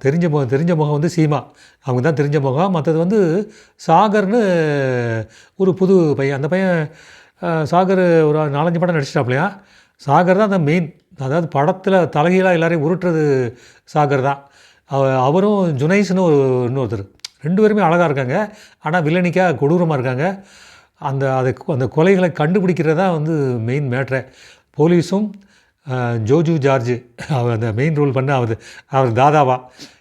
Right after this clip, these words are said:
இவங்களுக்குள்ள அந்த வி-, விஷயம்தான். அந்த போட்டினா போட்டி, அப்படி ஒரு காட்சிகள் போட்டி.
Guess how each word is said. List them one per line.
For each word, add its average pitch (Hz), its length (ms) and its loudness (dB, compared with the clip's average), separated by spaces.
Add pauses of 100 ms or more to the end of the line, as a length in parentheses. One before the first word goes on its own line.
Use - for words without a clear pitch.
(140)
இவங்களுக்குள்ள 165 460 2
அந்த 165 160 2
வி-, 139 220 2
விஷயம்தான். 147 520 -2
அந்த 156 140 -4
போட்டினா 196 520 0
போட்டி, 175 240 -2
அப்படி 214 320 -2
ஒரு 196 120 2
காட்சிகள் 160 440 0
போட்டி. 120 420 -4